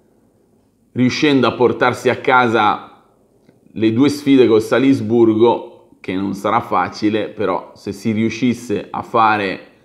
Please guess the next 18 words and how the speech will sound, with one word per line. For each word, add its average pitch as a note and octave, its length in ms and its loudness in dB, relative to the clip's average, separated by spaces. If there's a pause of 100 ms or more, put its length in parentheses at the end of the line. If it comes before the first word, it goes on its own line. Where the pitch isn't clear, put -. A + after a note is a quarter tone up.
(760)
un C3+ 240 0
tris E3 440 2
di B2+ 180 2
vittorie C#3 1000 2 (160)
<clears throat> B2+ 120 -10
vorrebbe B2+ 520 2
dire A#2+ 560 2 (600)
ipotecare B2 1040 2
gli A#2 100 -2
ottavi A2+ 500 0
di A2 100 -6
finale G#2 580 0
per G2+ 140 -2
il G2+ 180 -4
terzo G#2+ 380 -4
anno G2+ 720 -4
di A2+ 180 -2
fila, A2+ 920 0